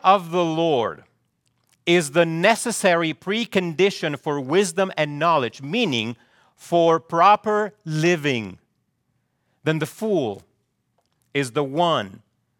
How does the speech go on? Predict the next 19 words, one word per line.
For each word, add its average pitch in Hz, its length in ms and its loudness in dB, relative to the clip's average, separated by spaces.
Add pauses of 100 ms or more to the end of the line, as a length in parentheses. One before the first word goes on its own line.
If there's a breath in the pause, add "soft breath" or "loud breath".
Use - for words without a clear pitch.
(160)
who 143 180 -6
in 170 300 -4
rebellion 143 720 -4 (1120)
does 127 240 0
not 160 560 0 (200)
fear 151 600 -6
God, 113 560 0 (1000)
does 110 200 -4
not 151 440 2 (100)
acknowledge 131 640 -4
him 131 400 -4
as 117 240 -2
God, 101 460 0 (600)
as 95 180 -8
giver, 127 520 -4 (360)
sustainer, 123 880 -4 (380)
provider, 117 760 0 (300)
and 101 120 -8 (120)
owner 104 520 -4